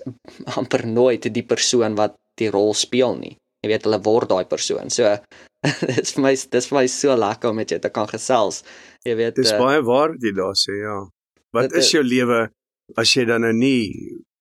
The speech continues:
Speaker 2: voor die kamera is nie, as jy nie daai karakter is nie? En dit is wat jou root, wat jou ground, wat jou
Speaker 1: Mhm.
Speaker 2: center, wat jou,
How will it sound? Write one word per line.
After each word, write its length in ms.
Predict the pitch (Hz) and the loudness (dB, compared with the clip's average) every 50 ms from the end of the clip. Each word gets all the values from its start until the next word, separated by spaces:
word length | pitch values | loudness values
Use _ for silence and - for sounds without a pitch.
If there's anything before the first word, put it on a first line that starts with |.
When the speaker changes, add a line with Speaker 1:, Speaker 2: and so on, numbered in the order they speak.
| - - - | -12 -8 -2
Speaker 2:
voor 120 | 127 123 113 | -2 0 0
die 80 | 113 | 0
kamera 460 | 98 - 110 110 110 104 98 - 55 57 | -2 -2 -2 0 0 0 -2 -2 -4 -6
is 140 | - - - | -8 -10 -10
nie, 100 | - - | -10 -8
as 100 | 95 95 | -8 -6
jy 60 | 110 | -6
nie 120 | 107 113 117 | -4 -2 -2
daai 160 | 113 104 95 | -2 -2 -4
karakter 460 | - - 95 90 87 - - - - 67 - | -4 -6 -8 -8 -8 -12 -16 -18 -18 -16 -14
is 100 | - - | -12 -10
nie? 100 | - 104 120 | -6 -2 -2
En 80 | 147 120 | -2 0
dit 200 | 98 143 160 - - - | 2 0 0 -2 -2 0
is 240 | - 156 143 - - - _ _ _ _ _ _ - | 0 2 4 2 0 0 _ _ _ _ _ _ -4
wat 140 | 120 117 - | -2 0 2
jou 180 | 127 120 113 | 2 2 2
root, 320 | 110 104 107 107 92 - - | 2 0 -2 -2 -4 -6 -8
wat 140 | 107 104 92 | -10 -8 -8
jou 100 | 107 113 101 | -8 -6 -4
ground, 400 | 113 113 110 101 95 92 87 - | -2 0 0 0 0 -2 -4 -6
wat 100 | 95 - - | -10 -12 -8
jou 100 | 92 - | -2 -2
Speaker 1:
Mhm. 80 | - | -2
Speaker 2:
center, 420 | - - 92 90 - - 57 - - _ _ _ _ _ _ _ _ _ _ _ - | 0 -2 -4 -6 -6 -8 -12 -12 -14 _ _ _ _ _ _ _ _ _ _ _ -10
wat 180 | 98 98 92 - | -10 -10 -8 -6
jou, 360 | 101 92 87 85 85 - | -8 -6 -6 -8 -10 -12